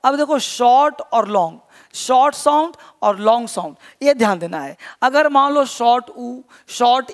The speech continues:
ई, शॉर्ट, ये पढ़ना है तो शॉर्ट और लॉन्ग, शॉर्ट और लॉन्ग। मान लो शॉर्ट ई और शॉर्ट लॉन्ग ई, हम लोग बचपन से ही पढ़े ना।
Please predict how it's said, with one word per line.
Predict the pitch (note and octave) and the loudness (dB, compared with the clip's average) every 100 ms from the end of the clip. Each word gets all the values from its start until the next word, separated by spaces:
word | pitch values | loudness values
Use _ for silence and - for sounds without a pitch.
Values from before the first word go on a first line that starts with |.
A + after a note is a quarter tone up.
| B3 | -6
ई, | B3 C4 C4 _ | -4 -4 -8 _
शॉर्ट, | - A#3+ B3+ C4 _ C#4 | -2 2 2 0 _ -12
ये | |
पढ़ना | C4+ D4 C#4+ A#3 | -2 0 2 2
है | F#3 G3 - - | 0 -4 -16 -8
तो | A3 | -8
शॉर्ट | - B3 C#4 D#4 - | 0 2 2 0 -4
और | A3+ G#3 | 0 0
लॉन्ग, | G3+ F3+ D#3 - _ _ _ _ _ _ _ _ _ _ _ _ _ - | 2 -2 -4 -14 _ _ _ _ _ _ _ _ _ _ _ _ _ -6
शॉर्ट | A#3 B3+ C#4 | 2 2 4
और | D4+ D#4+ F4+ - - | 4 4 2 -6 -10
लॉन्ग। | G3+ F#3 E3+ - - A3 | -2 0 -2 -14 -8 0
मान | B3+ C#4+ | 2 2
लो | C#4+ | -2
शॉर्ट | - A#3+ B3+ C#4 - B3 | 0 2 2 2 -6 -8
ई | B3 F#3+ - _ _ _ _ _ _ _ - | -6 -6 -12 _ _ _ _ _ _ _ -2
और | A3 | -2
शॉर्ट | - B3 B3 C4 - - | -2 2 2 2 -4 -14
लॉन्ग | A3 A#3 B3 C4 - | -2 2 2 0 -8
ई, | A3+ G3+ F3+ - - - | -10 -10 -10 -18 -16 -2
हम | A3 | 2
लोग | C4 A#3 | 2 2
बचपन | B3+ C#4+ C#4 | 0 0 -2
से | C#4+ | -2
ही | D4 | 0
पढ़े | C#4+ D4 | 0 0
ना। | D#4+ | -4